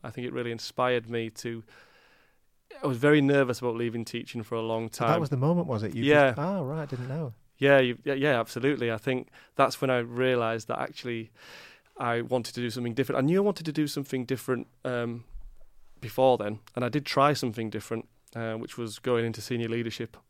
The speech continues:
Speaker 1: at a different school. And I always knew that senior leadership in a school wasn't for me,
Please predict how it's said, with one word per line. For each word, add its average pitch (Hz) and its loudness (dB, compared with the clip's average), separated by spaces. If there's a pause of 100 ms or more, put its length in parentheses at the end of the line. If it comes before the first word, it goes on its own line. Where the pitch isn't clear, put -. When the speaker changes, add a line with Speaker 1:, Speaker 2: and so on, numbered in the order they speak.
Speaker 1:
at 120 -2
a 120 -6
different 120 -8
school. 117 0 (720)
And 131 -2
I 135 2
always 151 4
knew 139 4
that 123 0
senior 123 -2
leadership 120 -4
in 117 -6
a 113 -6
school 117 -6
wasn't 117 -2
for 123 4
me, 143 2